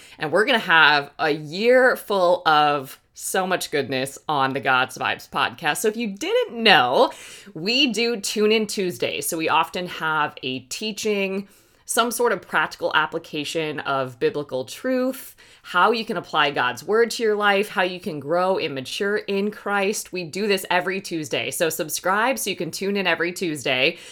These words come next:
We also have the God's Vibes hotline. So these are days where we share coaching live on the podcast. So you have an opportunity to get coached for free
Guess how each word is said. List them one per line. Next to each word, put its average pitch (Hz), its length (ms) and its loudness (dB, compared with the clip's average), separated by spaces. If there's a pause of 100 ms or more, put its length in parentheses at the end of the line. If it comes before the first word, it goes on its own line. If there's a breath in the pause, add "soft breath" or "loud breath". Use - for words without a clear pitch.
(240 loud breath)
We 208 180 -2
also 254 480 2
have 165 360 4
the 165 80 2
God's 160 440 2
Vibes 156 340 0
hotline. 131 720 -2
So 160 180 0
these 185 220 -4
are 233 140 4
days 165 500 2
where 147 480 -2 (540)
we 190 280 0
share 147 600 0 (300 loud breath)
coaching 208 760 0
live 175 340 4
on 180 80 0
the 175 80 -2
podcast. 202 580 0
So 208 260 2
you 208 260 0
have 262 220 0
an 247 80 0
opportunity 175 680 0
to 170 160 -8
get 190 220 -4
coached 247 440 -4
for 165 260 -2
free 139 680 -4